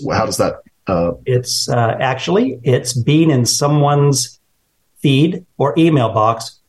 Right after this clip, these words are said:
Speaker 2: consistently over time.
Speaker 1: Hmm.
Speaker 2: That's what builds authority and trust and expertise.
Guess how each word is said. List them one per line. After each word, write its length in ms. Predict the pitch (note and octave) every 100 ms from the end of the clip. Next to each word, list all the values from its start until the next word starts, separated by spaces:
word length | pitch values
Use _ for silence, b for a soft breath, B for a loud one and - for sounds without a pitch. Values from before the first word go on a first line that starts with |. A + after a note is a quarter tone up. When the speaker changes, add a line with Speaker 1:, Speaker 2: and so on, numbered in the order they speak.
| _
Speaker 2:
consistently 1040 | B2 A#2+ - F#3 - C3 B2+ A#2 A#2 B2 - _
over 260 | C3 B2+ B2+
time. 640 | - C#3 A2+ G#2+ G2+ G#2+ _ _ _ -
Speaker 1:
Hmm. 120 | -
Speaker 2:
That's 360 | C#3 C#3 C#3
what 200 | C#3 C#3
builds 280 | B2+ A#2+ A#2+
authority 640 | A2 A2+ A2 G#2 G2+ G2+ -
and 380 | C3 A#2 G#2+ - _ _ -
trust 360 | D3 B2+ -
and 100 | B2
expertise. 840 | A#2 - - - B2 G#2+ G2 -